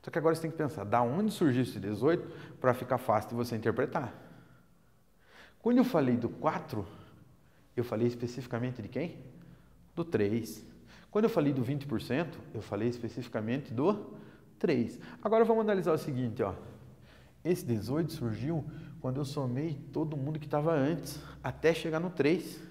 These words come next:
Então agora eu não preciso falar só do três. Eu posso falar de todo mundo. Eu posso falar o seguinte, ó. Eu tenho dezoito famílias que têm três ou menos filhos.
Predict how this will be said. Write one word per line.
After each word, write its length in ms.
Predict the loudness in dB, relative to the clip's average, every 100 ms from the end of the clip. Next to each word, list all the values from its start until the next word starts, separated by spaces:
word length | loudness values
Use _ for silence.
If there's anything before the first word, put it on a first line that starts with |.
| -18 -20 -20 -20 -20 -10
Então 200 | 2 4
agora 220 | 6 4
eu 40 | 4
não 120 | 0
preciso 280 | -2 -4 -2
falar 340 | 0 2 2
só 260 | 0 4 4
do 100 | 4
três. 480 | 4 2 2 -4 -14 -18 -20 -20 -20 -20 -20 -4 2
Eu 100 | 4
posso 260 | 4 4
falar 280 | 4 4 4
de 120 | 0
todo 220 | 2 4
mundo. 320 | 6 4 4 -2 -12 -16 -18 -20 -20 -20 _ _ _ _ -20 _ 0
Eu 120 | 2
posso 220 | 4 4
falar 160 | 6 6
o 40 |
seguinte, 420 | 6 -2 -2 2
ó. 140 | 0 0 -8 -14 -16 -6
Eu 120 | -2
tenho 400 | -2 -2 -4 -4 -10 -16 -10
dezoito 760 | 2 2 2 0 4 4 0 -2
famílias 640 | 0 0 0 -2 0 -2
que 140 | -6
têm 360 | -4 0 0 0 -8 -16 -18 -20 -20 -20 -20 -20 -6
três 560 | 4 6 6 2 -4 -12 0
ou 140 | 2
menos 300 | 4 2 2
filhos. 280 | 6 6 6